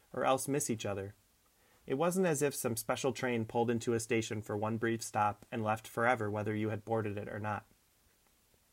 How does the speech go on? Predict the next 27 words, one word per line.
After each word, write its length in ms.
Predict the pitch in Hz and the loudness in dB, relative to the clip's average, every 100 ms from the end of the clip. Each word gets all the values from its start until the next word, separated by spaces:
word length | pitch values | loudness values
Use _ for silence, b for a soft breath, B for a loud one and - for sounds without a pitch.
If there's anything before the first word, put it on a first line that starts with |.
| _ _ - | _ _ -20
He 160 | - 160 | 0 4
offered 360 | 165 170 196 | 6 4 2
a 20 | 180 | 2
revised 480 | 151 117 117 110 | 2 4 4 2
definition. 560 | 113 104 107 101 104 101 - b b b b | -4 -6 -6 -8 -8 -12 -14 b b b b
Your 140 | 127 | 2
soulmate, 460 | 131 185 180 127 120 | 4 4 4 4 2
if 180 | - 143 | 0 0
you're 80 | 143 | 2
being 220 | 131 131 | 4 4
invited 380 | 127 117 113 113 | 4 4 4 2
to 80 | 143 | 0
married 300 | 113 120 117 | 0 2 2
life, 340 | 101 110 - _ b b - | 0 -2 -8 _ b b 0
is 180 | 127 | 2
the 100 | 117 | 4
right 240 | 117 135 156 | 6 6 4
person 340 | 131 123 131 | 0 0 0
at 100 | 117 | -2
the 60 | 110 | 0
right 220 | 107 107 | 0 0
time. 340 | - 101 98 101 _ _ _ b b b - | -4 -8 -8 -12 _ _ _ b b b -4
I 100 | 147 | 2
thought 180 | 165 156 | 4 6
that 120 | 147 | 4
was 120 | 139 | 4
astute. 400 | 123 - 120 110 | 2 0 0 0